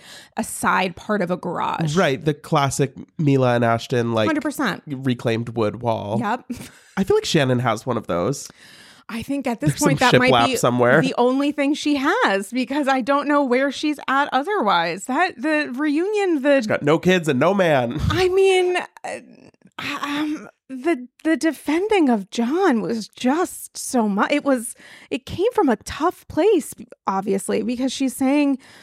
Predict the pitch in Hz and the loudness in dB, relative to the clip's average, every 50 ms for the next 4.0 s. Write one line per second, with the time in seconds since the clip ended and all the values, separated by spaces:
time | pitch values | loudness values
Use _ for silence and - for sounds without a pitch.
0 | - _ _ 277 294 277 240 220 220 214 - 247 240 196 - - - - 254 247 | -20 _ _ 0 2 2 2 2 2 0 -2 -2 -2 -2 -6 -6 -4 -2 0 2
1 | 269 269 240 269 277 269 - - - 269 262 262 262 254 254 240 196 233 220 - | 2 2 2 2 0 0 -2 -2 -2 0 2 2 2 2 2 2 0 0 0 2
2 | 220 226 233 - - 247 226 190 180 220 214 220 - 202 - 233 214 220 220 196 | 2 0 0 0 0 0 0 2 0 0 -2 -2 -4 -4 -2 -2 0 0 0 0
3 | 190 214 208 190 - 214 196 190 202 - - 240 285 349 381 247 - - - - | 0 -2 -2 0 0 0 0 0 -2 -2 -2 0 2 2 2 2 0 -2 -4 -8